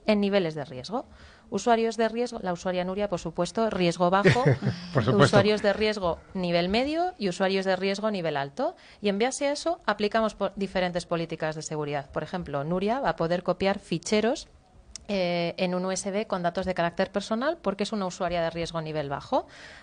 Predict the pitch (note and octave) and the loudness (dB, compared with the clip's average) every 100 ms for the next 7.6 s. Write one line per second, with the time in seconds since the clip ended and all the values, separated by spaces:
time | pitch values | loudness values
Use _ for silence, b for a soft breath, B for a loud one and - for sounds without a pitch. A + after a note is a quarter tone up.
0 | B G#3 A3+ C4+ G#3+ F3+ F3+ G#3 G3+ A3+ | B 0 0 0 2 2 0 -2 -2 -2
1 | G#3 F3 E3+ F#3 G3 G3+ G3 G3 A3 A3+ | -2 -2 -2 -4 -2 0 0 0 0 2
2 | A3 C4+ B B B B A3+ C#4 C#4+ C#4 | 0 0 B B B B 2 4 4 4
3 | C#4 B3+ C4+ C#4 - A#3 G3 F3 E3+ D#3+ | 4 2 2 2 0 0 2 0 -2 -6
4 | - D3+ B2+ - - - F3+ E3+ E3 G#3 | -4 -4 -4 -6 -12 -10 -8 -4 -4 -4
5 | F#3 F#3 A3+ - A3 G3 F3+ F3+ E3+ D#3+ | -2 -2 -2 -4 -4 -2 -4 -4 -6 -6
6 | D#3+ - D#3+ D#3 E3 B2+ B2 B2 B2+ - | -6 -6 -6 -4 -4 0 2 2 2 2
7 | A2+ A2+ G#2+ G#2 A#2 G#2+ | 0 -2 -6 -4 -4 -4